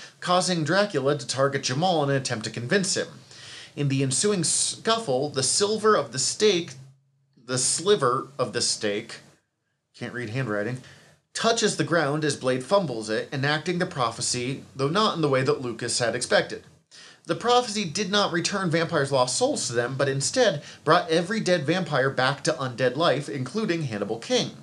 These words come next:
Blade then decides not to kill his father and instead leaves him to live with his actions. Later, in exchange for having killed him, Blade gave Hannibal the potion he obtained from Doctor Doom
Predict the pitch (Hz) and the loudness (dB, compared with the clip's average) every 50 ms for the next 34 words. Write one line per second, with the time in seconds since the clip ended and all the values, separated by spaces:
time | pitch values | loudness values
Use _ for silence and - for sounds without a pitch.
0 | - _ - - 165 196 208 202 147 170 175 175 156 151 - 175 160 147 139 143 | -20 _ -6 -2 0 2 2 2 2 0 0 0 0 0 2 2 2 2 2 0
1 | 139 151 165 170 - 165 - - 139 127 123 120 - - 110 98 101 104 101 123 | 0 0 0 0 -2 -4 -2 0 0 0 0 0 -2 -2 -2 0 0 2 2 0
2 | 135 135 120 117 113 - - 156 160 160 139 - 131 139 147 143 135 - 147 135 | 0 0 -2 -4 -6 -2 0 2 2 0 0 -4 -8 -8 -6 -4 -2 -2 -2 -2
3 | 127 127 127 - - 127 113 117 131 160 160 139 123 120 127 123 123 127 120 151 | -2 -4 -6 -4 -4 -4 -4 -2 0 2 2 2 2 0 -6 -6 -6 -4 -2 0
4 | 160 147 135 - - 98 - - - - - - - - - - - - - - | 0 0 0 -2 -6 -8 -8 -12 -10 -10 -10 -10 -10 -14 -20 -20 -20 -16 -8 -2
5 | 180 196 180 156 160 175 185 165 151 - - 156 147 143 139 139 131 127 - 120 | 0 2 2 2 2 0 0 -2 -2 -2 0 0 0 0 0 0 0 0 0 -2
6 | 113 - - 247 247 226 147 131 139 170 156 - - 156 165 180 160 147 170 165 | -6 -2 2 4 4 4 4 0 -2 -2 -4 -2 0 0 0 0 0 0 -2 -2
7 | 139 127 156 156 160 160 143 139 135 135 131 - - 240 269 - - - 131 120 | 0 -2 -4 -2 -2 -2 0 0 -2 -2 -4 -2 -2 -2 0 0 -2 -2 -2 -4
8 | 117 113 - 127 120 120 - - 120 127 127 123 110 - - 110 110 180 202 175 | -6 -4 -4 -6 -6 -8 -8 -10 -6 -2 0 0 0 -2 -8 -8 -6 -4 -2 -2
9 | 135 127 131 131 | -2 -2 -2 -4